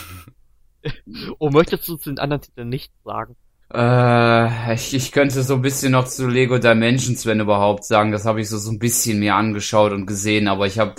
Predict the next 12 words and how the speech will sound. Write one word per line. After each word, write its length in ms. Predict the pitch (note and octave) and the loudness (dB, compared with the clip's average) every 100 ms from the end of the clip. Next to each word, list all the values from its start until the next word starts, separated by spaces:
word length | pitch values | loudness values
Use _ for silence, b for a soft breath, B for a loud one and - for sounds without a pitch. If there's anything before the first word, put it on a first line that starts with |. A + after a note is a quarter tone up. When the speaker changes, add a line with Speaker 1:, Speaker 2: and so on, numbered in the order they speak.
| - | -12
Speaker 2:
äh, 240 | G#2 G#2+ A2 | -4 -2 0
nicht 220 | A#2+ B2+ | -2 -6
die 80 | B2+ | -10
Zeit 400 | - C3 B2+ - | 0 4 4 2
gehabt, 380 | B2+ A#2+ A#2 A2+ | -2 -2 -2 0
irgendeins 640 | B2+ B2+ G#2+ A#2+ B2+ - | 0 2 2 4 2 0
von 140 | A#2+ | -2
den 140 | C3+ C3 | -2 -2
Titeln 320 | C3 A#2 A#2+ | -4 -2 -2
anzuspielen. 960 | C3 C3 C3 - - C#3 D3 C3+ A#2+ - - | -2 -2 -4 -6 -4 -2 0 -2 -4 -10 -14
<laughs> 1080 | G3+ - E3+ D3+ - - E3+ - _ _ _ F#3 F#3 E3 C3+ B2+ B B _ _ _ _ _ _ - _ _ _ - | -10 -10 -10 -14 -16 -16 -16 -18 _ _ _ -14 -12 -14 -18 -20 B B _ _ _ _ _ _ -20 _ _ _ -18
Leider. 560 | F#2 G2 G2 G2 G2 F#2+ | -8 -4 -2 -2 -2 -4